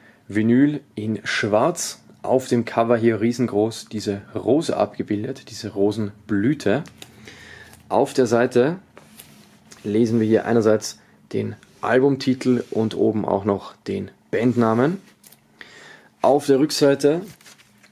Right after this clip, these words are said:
auch wieder eine Rose zu sehen, allerdings nicht nur die Blüte, sondern hier wirklich auch mit Stängeln und Blättern. Hier oben den Albumtitel und dann haben wir hier unten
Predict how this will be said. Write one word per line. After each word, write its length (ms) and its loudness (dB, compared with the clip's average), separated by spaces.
auch 240 0
wieder 320 2
eine 220 0
Rose 300 0
zu 100 -6
sehen, 360 0
allerdings 380 -2
nicht 200 -2
nur 80 2
die 80 2
Blüte, 360 -2
sondern 280 -4
hier 180 -2
wirklich 240 -8
auch 160 0
mit 160 -4
Stängeln 380 -4
und 200 -10
Blättern. 460 2
Hier 140 6
oben 240 4
den 180 2
Albumtitel 920 2
und 360 0
dann 200 2
haben 300 0
wir 60 -6
hier 260 -4
unten 420 -6